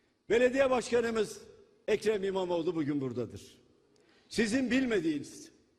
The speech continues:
ama bizi yakından tanıyanların, dostlarımızın, yol arkadaşlarımızın iyi bildiği bir şeyi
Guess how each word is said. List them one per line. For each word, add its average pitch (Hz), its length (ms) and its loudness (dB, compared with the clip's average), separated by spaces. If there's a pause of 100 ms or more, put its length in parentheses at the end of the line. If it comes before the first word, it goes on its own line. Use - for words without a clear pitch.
(800)
ama 196 360 4 (300)
bizi 214 360 0
yakından 226 680 0
tanıyanların, 170 800 0 (680)
dostlarımızın, 196 880 2 (360)
yol 220 180 6
arkadaşlarımızın 165 1080 0 (300)
iyi 247 280 0
bildiği 170 420 -4
bir 196 100 -4
şeyi 160 600 0